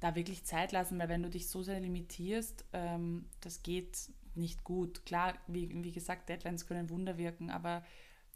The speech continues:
das, Kreativität ist nicht auf Knopfdruck da. Und ich mach das auch nicht mehr. Also keine Ahnung, manchmal teile ich mir einen Tag ein und sag so, „Heute möchte ich schreiben.“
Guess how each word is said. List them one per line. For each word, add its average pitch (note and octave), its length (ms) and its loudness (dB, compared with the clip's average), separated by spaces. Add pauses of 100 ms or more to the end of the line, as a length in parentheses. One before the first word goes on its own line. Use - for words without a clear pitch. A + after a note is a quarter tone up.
das, E3+ 340 -2 (220)
Kreativität F3+ 640 -2
ist - 280 -4
nicht F3 180 -2
auf E3+ 120 -4
Knopfdruck E3 500 -6
da. E3 400 0 (420)
Und E3+ 580 2 (300)
ich E3+ 160 -6
mach E3+ 200 2
das - 200 -2
auch D#3+ 160 2
nicht E3 280 0
mehr. D#3+ 80 0
Also D#3+ 140 -4
keine E3 240 0
Ahnung, F3+ 120 2 (120)
manchmal E3 160 0
teile E3 200 0
ich F3 40 -2
mir F3 120 2
einen E3 120 0
Tag D3+ 260 -2
ein - 120 2
und F3 100 2
sag E3+ 200 -2
so, D#3+ 160 0
„Heute D#3+ 180 -2
möchte E3 200 -4
ich E3+ 80 0
schreiben.“ E3+ 460 2